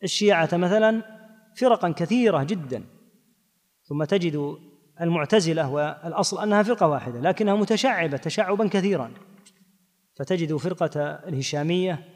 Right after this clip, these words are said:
تجد الجاحظية، تجد الثمامية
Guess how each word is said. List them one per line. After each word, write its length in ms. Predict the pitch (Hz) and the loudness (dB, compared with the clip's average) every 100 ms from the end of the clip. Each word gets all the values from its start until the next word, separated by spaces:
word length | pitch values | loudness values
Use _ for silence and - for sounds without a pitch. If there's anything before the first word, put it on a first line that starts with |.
| - _ | -20 _
تجد 300 | - 170 151 | -2 -2 -2
الجاحظية، 920 | 139 143 147 170 - 139 165 175 175 - - - - | -6 -4 0 0 0 -2 0 2 0 -4 -16 -20 -2
تجد 300 | 180 156 139 | 0 0 -4
الثمامية 840 | - 180 160 143 175 180 180 | -2 0 2 2 4 2 0